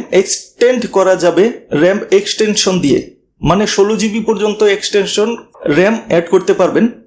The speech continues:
সিকিউরিটি হিসাবে দুটো ফোনেই থাকছে in display fingerprint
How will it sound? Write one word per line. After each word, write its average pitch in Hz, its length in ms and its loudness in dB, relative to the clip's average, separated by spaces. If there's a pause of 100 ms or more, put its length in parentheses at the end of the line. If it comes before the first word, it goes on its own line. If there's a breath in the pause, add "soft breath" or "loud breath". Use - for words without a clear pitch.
(140)
সিকিউরিটি 247 600 -2
হিসাবে 220 460 0
দুটো 226 340 -2 (120)
ফোনেই 214 320 0
থাকছে 185 300 2 (540 loud breath)
in 254 80 -2 (160)
display 220 400 2 (100)
fingerprint 190 640 0